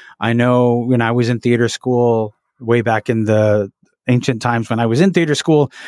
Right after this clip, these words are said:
they were telling us a lot, like, you know, "You only do the one thing. Just be an actor. Don't, don't do anything else. 'Cause if you do something else, do that." And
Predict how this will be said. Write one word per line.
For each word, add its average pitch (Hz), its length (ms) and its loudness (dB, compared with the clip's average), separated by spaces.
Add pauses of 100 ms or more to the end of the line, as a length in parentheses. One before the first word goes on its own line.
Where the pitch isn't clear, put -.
(160)
they 165 80 2
were 170 120 2
telling 202 320 0
us 160 140 0
a 139 60 0
lot, 127 300 0
like, 107 340 -4
you 131 100 -2
know, 104 120 -4 (340)
"You 127 120 -4 (220)
only 165 240 2
do 147 120 2
the 127 80 0
one 107 220 -2
thing. - 200 -10 (760)
Just 156 200 -2
be 127 120 0
an 104 80 0
actor. 95 380 -6
Don't, 123 260 0 (100)
don't 143 200 0
do 123 120 2
anything 107 300 -4
else. 87 160 -12
'Cause 113 140 -2
if 110 120 -6
you 131 80 0
do 165 140 2
something 147 280 0
else, 117 180 0
do 113 180 -4
that." 92 260 -6
And 95 160 -12